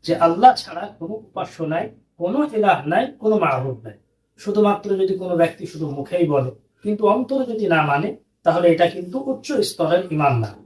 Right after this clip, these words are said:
তাকে বলবে, সে জবানেও বলবে এবং অন্তর থেকেও সে পরিপূর্ণভাবে বিশ্বাস করে নেবে যে আল্লাহ ছাড়া কোনো উপাস্য নাই, কোনো ইলাহ নাই, কোনো মাহবুব নাই।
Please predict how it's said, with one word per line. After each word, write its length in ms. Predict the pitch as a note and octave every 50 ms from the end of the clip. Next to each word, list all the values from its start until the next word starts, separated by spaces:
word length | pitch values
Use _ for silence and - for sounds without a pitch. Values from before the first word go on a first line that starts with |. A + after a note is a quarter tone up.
| _ - _
তাকে 220 | - C#3 C3 E3 D3+
বলবে, 600 | D#3 E3+ G#3 A#3 A3 B3 C4+ C#4 D#4 D#4+ - - _ _ _ _
সে 160 | - - E3
জবানেও 600 | - - D3 E3+ F3 F#3+ A3 A#3+ B3+ C#4 D4 C#4+
বলবে 360 | B3+ A3+ G#3+ G3 F#3+ F#3+ A3
এবং 380 | C4+ - - F#3 E3+ F#3+ E3+ E3 D#3+
অন্তর 340 | D#3+ D#3+ - - D#4 D#4+ -
থেকেও 500 | - - F3 - - G3 - E4+ - - _ _ _
সে 180 | - - D#3 D3
পরিপূর্ণভাবে 840 | - E3 F3 F#3 F#3+ - C4+ C4+ - A#3+ A3 E3+ D3+ F3 E3+ E3+
বিশ্বাস 400 | D3+ D3+ B2+ - - F3 E3+ -
করে 240 | - - D3+ D3 C#3+
নেবে 280 | C#3 C#3+ - - - - - _ _ _ _
যে 140 | C3+ D3+ D3+
আল্লাহ 460 | E3 E3 E3 E3 E3 - - G3 F#3+ - -
ছাড়া 240 | - - F3+ F3+ E3+
কোনো 280 | F3 - G#3 G#3+ C4
উপাস্য 500 | D4 C4 - - G3+ F3 - - _ D#3+
নাই, 280 | D3 C#3 D3 - - - - _ _ _ _
কোনো 280 | _ C4 D4+ D#4 D#4 D4
ইলাহ 380 | G#3+ G#3+ G3+ F#3+ F3+ D3 C#3+ C#3+
নাই, 260 | D3+ F3+ A#3+ D#4+ E4 - _ _ _
কোনো 220 | - C4+ D4 C#4 A#3+
মাহবুব 400 | G3+ F#3 - D3 D3+ E3+ E3+ D3
নাই। 220 | D#3 E3 - -